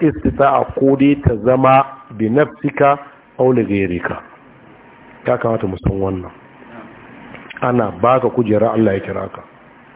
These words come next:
In kuma shaidan ya ce kakka ansa, to kuma haka wannan kai ka zaba. Amma mutum ya ce, "Ina za ka bani kujera aiki, ina zo, ina kujera aikin haji, ina zaune a gidan haya." A'a, tafi aikin hajin.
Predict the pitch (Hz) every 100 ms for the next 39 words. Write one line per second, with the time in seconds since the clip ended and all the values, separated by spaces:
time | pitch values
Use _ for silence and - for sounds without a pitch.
0 | - - - - - - - - - -
1 | - - - - - 123 113 127 127 117
2 | 120 117 117 120 123 120 117 139 180 170
3 | 151 104 117 104 113 117 107 92 90 90
4 | 87 - - - - - - - - -
5 | - - - - - - - 117 113 110
6 | 107 - - 180 190 214 208 190 185 190
7 | 175 170 180 175 160 160 135 147 165 147
8 | 147 147 156 165 160 147 160 147 156 135
9 | 110 - - 156 175 139 151 160 139 147
10 | 143 151 104 - - _ _ _ _ _
11 | - 123 123 95 - - _ _ - -
12 | 110 127 147 143 107 110 98